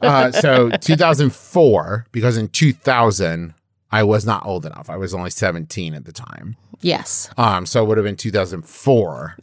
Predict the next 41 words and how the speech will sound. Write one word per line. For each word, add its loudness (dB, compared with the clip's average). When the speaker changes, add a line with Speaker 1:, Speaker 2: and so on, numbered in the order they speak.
Speaker 2:
And 2
me 4
as -2
well. 0
Speaker 1:
And -4
I 0
believe -2
that -2
was, -8
uh, -4
John -2
Kerry -4
and -6
George -6
W. -8
for -10
his -12
second -14
term. -4
Speaker 2:
Ah, 2
yes, -2
yes. -2
Speaker 1:
Um, -2
Speaker 2:
The -2
Speaker 1:
and -4
Speaker 2:
Pepsi 0
Wars, 0
it 0
w-, -6
it 0
felt -2
like. 0
Wasn't 2
that, 2
that 4
was 2
the 2
whole 4
thing 0
where, 2
like, -2